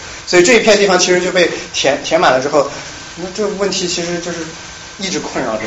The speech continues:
这个纽约，一直到今天的 Chinatown，其实都有这个问题，我们回头再说。那这个曼哈顿公司显然就是无良公司，是不是？非常，非常，非常黑啊，非常黑。这个纽约州就决定要从他手里收回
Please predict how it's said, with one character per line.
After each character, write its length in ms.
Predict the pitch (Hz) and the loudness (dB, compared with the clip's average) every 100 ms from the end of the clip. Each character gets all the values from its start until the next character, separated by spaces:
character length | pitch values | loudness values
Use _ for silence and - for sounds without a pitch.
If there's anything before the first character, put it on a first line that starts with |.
| 113 | -6
这 80 | 110 | -6
个 200 | 107 107 127 | -4 -6 -8
纽 120 | 110 | -6
约， 140 | 113 - | -4 -4
一 60 | |
直 120 | 175 135 | -4 -2
到 120 | 117 | -2
今 140 | 123 120 | -2 -6
天 100 | 117 | -6
的 60 | |
Chinatown， 400 | 113 120 117 110 104 | -6 -8 -8 -8 -10
其 40 | |
实 80 | 120 | -8
都 100 | 135 | -6
有 80 | 120 | -6
这 60 | |
个 80 | 113 | -6
问 80 | 107 | -10
题， 140 | 107 123 | -12 -14
我 60 | 113 | -12
们 80 | 113 | -10
回 80 | 120 | -10
头 60 | 117 | -8
再 100 | 110 | -8
说。 160 | 117 - - - - - | -8 -10 -12 -12 -8 4
那 100 | 208 | 8
这 80 | 240 | 10
个 60 | |
曼 160 | 240 226 | 10 10
哈 100 | 240 | 10
顿 140 | 233 | 8
公 100 | 220 | 6
司 160 | 220 214 | 4 4
显 160 | 170 | 6
然 160 | 151 185 | 6 4
就 60 | 180 | 2
是 360 | 175 170 165 160 156 | 4 6 6 6 4
无 80 | 170 | 6
良 200 | 196 185 | 6 6
公 140 | 190 | 4
司， 240 | 185 180 180 - | 0 0 -2 0
是 80 | |
不 60 | 180 | 6
是？ 160 | 165 156 - - | 6 4 -2 -2
非 120 | 196 | 2
常， 160 | 185 170 | 4 4
非 160 | 190 | 4
常， 280 | 180 156 156 | 8 8 8
非 120 | 165 | 6
常 220 | 170 156 156 | 2 2 0
黑 260 | 170 151 127 | -2 -2 -2
啊， 100 | 131 | -2
非 60 | |
常 160 | 143 135 | 0 0
黑。 180 | 139 139 - - - | -2 -6 -6 -12 -2
这 120 | 175 | 6
个 260 | 165 151 151 - - | 8 8 6 0 -8
纽 140 | 147 156 | 0 2
约 100 | 175 | 4
州 140 | 185 | 4
就 80 | 175 | 4
决 120 | 151 | 2
定 120 | 156 | 2
要 100 | 151 | 0
从 160 | 147 143 | 0 -2
他 100 | 151 | -2
手 200 | 139 135 | -2 -4
里 80 | 127 | -2
收 220 | 170 | -2
回 120 | 170 | -2